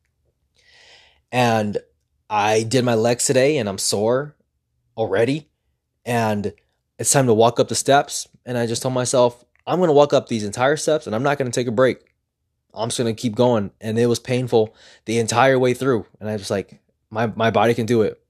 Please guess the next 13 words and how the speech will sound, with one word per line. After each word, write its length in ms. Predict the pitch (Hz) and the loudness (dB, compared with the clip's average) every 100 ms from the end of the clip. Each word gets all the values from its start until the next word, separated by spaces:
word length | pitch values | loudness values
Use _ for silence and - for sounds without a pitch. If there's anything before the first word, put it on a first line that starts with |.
| - | -12
My, 200 | 95 92 | -4 -2
my 180 | 101 101 | -2 -2
mind, 400 | 104 107 104 101 _ - | 0 -2 -2 -6 _ -8
it's 140 | 98 | 0
all 100 | 110 | 0
in 60 | 113 | 2
my 80 | |
mind. 320 | 107 107 98 98 _ - | 0 0 0 -6 _ -10
My 60 | |
body 200 | 104 107 | -2 0
can 140 | 110 110 | 0 0
do 140 | 117 | 2
it. 140 | 101 | 0